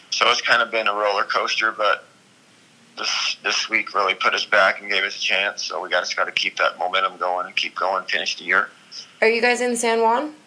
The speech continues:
Speaker 1: We are. We're in San Juan, uh, Saturday.
Speaker 2: Gotcha. So what is the, just stay hooked? Are you gonna go at 'em all year? Or you, I mean, tell me how the rest of the year is gonna look as far as your game plan.
Speaker 1: Um, we're gonna finish the year out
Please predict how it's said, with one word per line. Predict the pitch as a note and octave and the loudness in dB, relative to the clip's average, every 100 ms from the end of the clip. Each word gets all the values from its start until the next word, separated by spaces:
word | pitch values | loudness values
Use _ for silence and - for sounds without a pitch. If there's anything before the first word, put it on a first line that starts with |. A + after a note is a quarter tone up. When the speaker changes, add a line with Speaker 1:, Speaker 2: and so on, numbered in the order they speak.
| _ _ _ _ _ _ _ _ _ _ G#2+ | _ _ _ _ _ _ _ _ _ _ 0
Speaker 1:
We | G#2+ | 2
are. | G#2+ A2 | 4 4
We're | A2 A#2 | 2 0
in | |
San | A2+ A2+ G#2+ G#2+ | 2 2 2 0
Juan, | G#2+ A2+ A2+ A#2 A2 | 0 0 0 -4 0
uh, | G#2+ G2+ G2 F#2+ - - _ _ _ - - - - - - | 2 2 2 0 -6 -20 _ _ _ -20 -20 -14 -14 -14 -6
Saturday. | - G2+ G2+ G2+ - - - - - - - | 2 2 2 -2 -6 -18 -20 -20 -20 -20 -6
Speaker 2:
Gotcha. | D#3 E3 E3 - E3+ - | -2 -2 -4 -8 -10 -6
So | - F#3 E3+ - - - | 0 2 2 -2 -8 -8
what | F#3+ F#3+ | 2 4
is | F#3+ F#3 | 4 2
the, | E3+ E3 F3 F#3 - _ F#3+ | 2 2 2 -4 -18 _ -4
just | F#3+ F#3 - | -2 0 -2
stay | - F#3 | 2 2
hooked? | F3 G3+ A3+ A3 | 4 4 4 2
Are | - | -2
you | F#3+ | 0
gonna | G3 F3 | 0 2
go | E3 D#3+ | 4 6
at | F#3+ A3 | 6 6
'em | A3+ | 4
all | A3 | 4
year? | A3+ A3+ A3 A3 F#3 | 4 4 4 4 4
Or | |
you, | E3+ D#3 - - - | 2 0 -4 -12 -6
I | |
mean, | E3 D#3+ | -4 -4
tell | E3 E3+ | 0 2
me | E3+ | 2
how | E3+ E3 | 2 2
the | D#3 | 4
rest | D#3 D#3 D#3 | 2 0 -4
of | |
the | D3+ | 0
year | D3+ | 2
is | D#3 | 2
gonna | D#3+ D3 | 0 0
look | D3+ D3+ | 0 -2
as | D#3 | -2
far | D3+ | 0
as | D3+ | 0
your | D#3 | -2
game | D3+ D#3 | 0 -2
plan. | D#3 D#3 D3+ - _ _ - _ _ _ _ - - - | 0 -4 -6 -14 _ _ -20 _ _ _ _ -20 -16 0
Speaker 1:
Um, | C3+ C#3 C3+ | 4 4 2
we're | C3+ C3+ | 2 2
gonna | C3+ C3 | 2 0
finish | - B2+ B2+ | 2 2 2
the | A#2 | 0
year | A#2+ B2 | 2 4
out | B2 A#2 B2+ - | 6 6 4 2